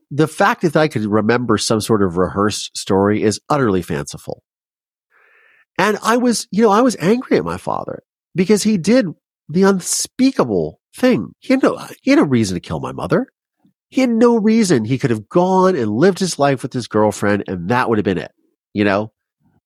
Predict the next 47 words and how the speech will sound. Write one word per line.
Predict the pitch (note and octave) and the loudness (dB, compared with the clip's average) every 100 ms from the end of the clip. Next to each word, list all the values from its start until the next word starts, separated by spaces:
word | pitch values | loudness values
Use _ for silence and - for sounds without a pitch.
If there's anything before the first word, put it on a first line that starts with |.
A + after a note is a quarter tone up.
| _ | _
which | D3+ D#3 | -2 0
is | D3+ | 2
what | F3 | 2
he | F3 | 2
was | C#3 | 2
telling | D#3 E3 | 0 2
me | D3+ | 0
he | D#3 | 2
was | C#3+ | 0
going | C3 D3 | 2 0
to | C#3+ | 0
do | A#2+ E3+ C3+ D#3 - _ _ _ | 2 2 2 0 -8 _ _ _
for | D3+ | 0
the | |
last | D3 D3+ D3 - | 2 2 0 -4
six | E3 D3+ | -4 -2
months, | E3 C3+ | -2 -2
that, | C#3 A#2 | -4 -2
'cause | C3 A#2 | -4 0
he's | E3 - | -2 0
found | D3+ D3+ | 0 0
this | A#2+ | -2
better | F#2+ A#2 C3+ D3+ | -4 -2 0 0
family | - F3+ D#3+ A2+ | 0 0 2 0
than | G#2 G2+ G2 | 0 0 -2
we, | G#2 - | -4 -4
than | G#2 F2+ D2+ F2 | -4 -6 -6 -6
we | G#2+ | -2
are, | F#2+ F2+ A2 D#3 - - _ _ | 0 2 2 -2 -6 -20 _ _
and | A2+ | -6
he's | A2 D#3+ C#3+ | -2 -2 0
gonna | C#3 | -4
go | A2 C3 C3+ | 0 2 2
and | G#2+ | 2
make | B2 - | -2 -2
sure | C#3 | 0
that | A#2+ | 2
our | C3+ A#2 | 2 2
lives | A#2 C3+ B2 | 2 2 2
are | A2+ | 2
a | |
living | G2+ B2+ C3+ | 2 2 0
hell | A2+ B2 C3+ A2+ | -2 0 0 2
and | A#2 | 2
all | D#3 A2+ | 2 0
of | |
that. | E2 D#2+ B2 | -2 -4 -6